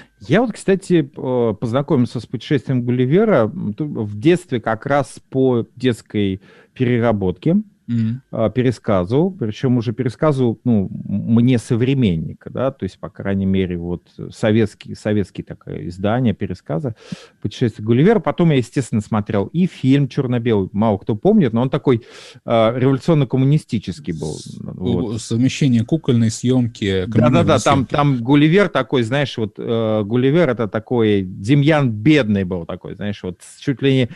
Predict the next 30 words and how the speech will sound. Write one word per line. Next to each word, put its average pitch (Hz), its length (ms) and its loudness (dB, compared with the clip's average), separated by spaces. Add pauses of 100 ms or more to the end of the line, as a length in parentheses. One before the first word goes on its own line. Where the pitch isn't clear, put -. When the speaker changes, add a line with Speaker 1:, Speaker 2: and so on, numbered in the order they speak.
(140)
Speaker 1:
с - 120 -20
красными 135 440 2
флагами 92 560 -2
там 90 200 -6
ходил 98 320 -4
Speaker 2:
То - 60 2
есть - 60 -8
Speaker 1:
против. 95 280 -2
Speaker 2:
чисто - 200 0
технически 190 520 0
сделано 139 400 4
просто 131 480 0
замечательно. 110 720 0
Вот 113 120 0
Speaker 1:
По 127 120 4
Speaker 2:
и - 20 4
Speaker 1:
тем 180 200 4
Speaker 2:
сейчас, 190 140 4
Speaker 1:
временам, 147 400 0
да. 110 60 -2
Speaker 2:
да. 98 260 0 (340)
Да 120 100 0
даже 160 220 2
по 135 140 2
нынешним 220 380 4
временам 226 200 2
смотрится 139 480 0
очень 113 240 2
даже 98 580 2
впечатляюще. - 840 -2